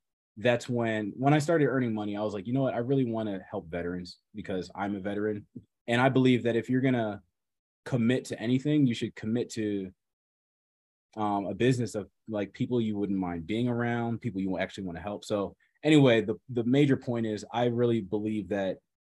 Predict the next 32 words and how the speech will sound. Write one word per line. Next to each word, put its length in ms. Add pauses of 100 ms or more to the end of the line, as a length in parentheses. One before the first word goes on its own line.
(200)
veterans 500
should 280
feel 260
confident 600
that 140
they 120
can 120
become 300
financially 520
free. 320 (680)
And 480
veterans 480
wanna 240
become, 480 (220)
veterans 460
wanna 260
start 440 (220)
being 260
on 260
their 200
way 260
to 80
being 240
financially 500
free 260
before 400
they 140
get 160
out 200
of 60
the 80
military. 500